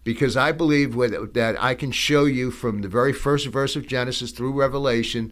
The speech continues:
that this has been there all along. This is no surprise. And not only in the Bible, but then much documented evidence and things that we can observe that we have been visited, that things have gone on.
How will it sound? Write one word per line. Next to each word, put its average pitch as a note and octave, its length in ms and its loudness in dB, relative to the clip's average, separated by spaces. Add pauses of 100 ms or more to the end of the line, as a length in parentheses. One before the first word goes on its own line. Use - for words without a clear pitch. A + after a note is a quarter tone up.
(360)
that A2+ 240 0
this C#3 200 -2
has D3+ 120 -4
been D3+ 240 2
there C3 240 4
all B2 200 4
along. A#2+ 280 0
This A2+ 180 -2
is G2+ 140 -2
no B2+ 220 2
surprise. B2+ 720 2 (360)
And A2+ 200 -2
not C#3+ 180 2
only E3 360 2
in C3 280 -4
the B2+ 100 0
Bible, C#3 640 4
but B2 240 -2
then B2 400 -2 (360)
much C#3 420 0
documented B2 640 0
evidence A2 480 -2
and A#2 140 -6
things A#2 280 -2
that A2 120 -2
we A2 140 -2
can A2 180 -4
observe G2+ 500 -2 (300)
that B2+ 180 2
we F3+ 200 4
have E3 320 2
been B2 160 0
visited, F#2 480 -4
that A#2 240 -2
things D#3 260 0
have C3+ 320 0
gone A2 240 -2
on. G2+ 260 -6